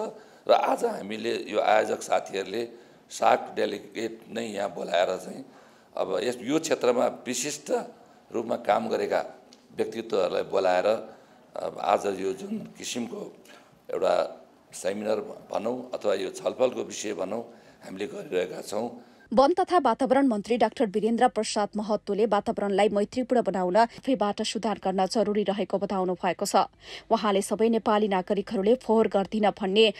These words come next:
Speaker 2: प्रण गर्न आवश्यक रहेको बताउनुभयो। उहाँले अहिले विश्वको चुनौती भनेको जलवायु परिवर्तनको निर्मूल पार्नु रहेकाले नेपालबाट नै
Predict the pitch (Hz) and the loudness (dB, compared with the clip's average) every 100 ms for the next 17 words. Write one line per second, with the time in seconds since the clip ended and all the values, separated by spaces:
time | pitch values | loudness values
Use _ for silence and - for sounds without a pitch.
0 | - - 247 277 208 - 196 208 220 202 | -8 2 4 6 4 4 0 2 0 0
1 | 196 233 226 - 196 208 202 180 190 190 | 0 0 -2 0 -2 0 -2 -2 -2 -2
2 | 185 175 233 185 - - - - 214 208 | -2 -2 2 2 2 -20 -20 -2 -2 2
3 | 196 190 214 220 254 202 214 - - 226 | 2 2 2 2 2 2 -2 -4 -2 -2
4 | 220 196 185 202 - 196 185 285 - 202 | 0 -2 -2 -4 -4 -2 0 0 4 2
5 | 190 208 226 208 190 180 190 226 226 - | 4 4 4 2 0 0 -2 0 2 6
6 | 220 196 - - 233 240 247 277 262 208 | 6 6 -10 0 4 4 6 4 4 0
7 | 196 208 185 190 180 185 220 262 208 208 | -2 -2 -2 -2 0 2 2 0 2 2
8 | 185 185 196 220 294 | 2 0 0 0 0